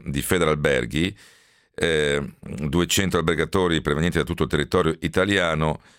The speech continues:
e, eh, anche il presidente della regione Emilia Romagna, il presidente Bonaccini, e il sottosegretario al turismo, mm, Bonaccorsi. Eh, ci sono, mm, dei dati, insomma, sono duecentocinquantamila le presenze in meno, mm,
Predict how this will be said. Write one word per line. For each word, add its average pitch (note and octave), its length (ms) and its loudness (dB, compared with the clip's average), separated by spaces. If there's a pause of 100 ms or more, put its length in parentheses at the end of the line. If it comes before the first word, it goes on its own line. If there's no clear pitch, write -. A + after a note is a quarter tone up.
(360)
e, F#2+ 380 0
eh, D2+ 580 2
anche E2 680 0 (960)
il D#2+ 240 0
presidente D#2 460 0
della D2+ 120 4
regione D2+ 200 0
Emilia D2+ 180 2
Romagna, D2+ 300 0
il C2+ 60 2
presidente C#2 300 -2
Bonaccini, D2+ 560 0
e D2 40 2
il C#2 60 0
sottosegretario C#2+ 580 -2
al A#1+ 60 -4
turismo, C#2+ 520 0 (120)
mm, C2 400 -6
Bonaccorsi. C2+ 880 -2 (720)
Eh, D2 320 2 (460)
ci D2+ 160 -2
sono, E2+ 500 0 (100)
mm, G1+ 680 -12
dei D2+ 240 0
dati, E2+ 320 0
insomma, C#2+ 240 0
sono D2 200 0
duecentocinquantamila E2 1400 0
le D2+ 100 0
presenze D2+ 420 0
in D2 100 0
meno, C#2+ 540 0 (160)
mm, A#1+ 140 -4